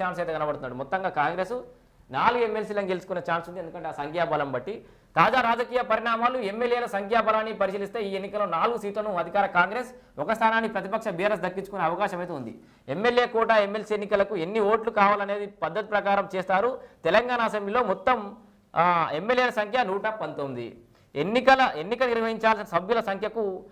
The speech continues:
ఒక్కటి కలిపితే, కలిపి మొత్తం ఎమ్మెల్యే సంఖ్యతో భాగించాల్సి ఉంటుంది. వచ్చే ఫలితానికి ఒకటి కలిపితే అదే ఎన్నికకు కావాల్సిన ఎమ్మెల్యేల ఓట్ల సంఖ్య కావాలంగా మారుతుంది. ప్రస్తుతం తెలంగాణ అసెంబ్లీలో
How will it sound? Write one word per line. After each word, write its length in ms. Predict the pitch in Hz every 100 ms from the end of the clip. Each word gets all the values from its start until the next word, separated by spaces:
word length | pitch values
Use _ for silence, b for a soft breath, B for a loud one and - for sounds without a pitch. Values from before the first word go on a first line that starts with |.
| B
ఒక్కటి 300 | 147 151 247
కలిపితే, 760 | 233 226 214 202 226 262 269 -
కలిపి 240 | 175 214 262
మొత్తం 320 | 196 190 254
ఎమ్మెల్యే 280 | 226 226 220
సంఖ్యతో 320 | 208 208 220
భాగించాల్సి 500 | 165 190 190 185 180
ఉంటుంది. 360 | 143 127 113 - b -
వచ్చే 260 | 143 226
ఫలితానికి 560 | 220 190 208 214 214 214
ఒకటి 240 | 170 208
కలిపితే 300 | 208 196 196 214
అదే 240 | 165 214
ఎన్నికకు 300 | 208 202 196
కావాల్సిన 360 | 185 180 180 202
ఎమ్మెల్యేల 440 | 160 180 180 180
ఓట్ల 260 | 156 165 175
సంఖ్య 260 | 165 156
కావాలంగా 340 | 151 147 139 185
మారుతుంది. 440 | 165 - 120 110 b b -
ప్రస్తుతం 320 | 165 170 247
తెలంగాణ 480 | 202 190 233 240 233
అసెంబ్లీలో 720 | 208 180 151 135 156 254 -